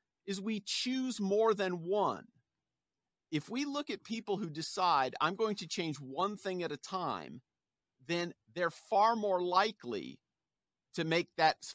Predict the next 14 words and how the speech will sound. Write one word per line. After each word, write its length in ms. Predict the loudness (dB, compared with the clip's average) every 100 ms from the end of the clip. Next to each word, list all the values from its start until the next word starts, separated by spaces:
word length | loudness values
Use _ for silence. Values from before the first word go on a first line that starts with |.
| 2
fundamental 500 | 2 4 0 0 -4
change. 500 | 0 0 0 -4 -12 -20 _
There's 160 | -6 0
a 120 | 0 _ _ _
great 200 | 0 0
deal 200 | 2 0
of 80 | 0
research, 600 | -2 -2 0 -2 -4 -10 -2
uh, 280 | 0 0 -2 _ _ _ _ _ _ _ _ -12
explained 420 | -8 -2 0 2
by 180 | 4 4
a 20 |
guy 140 | 4 -2
na-, 160 | -4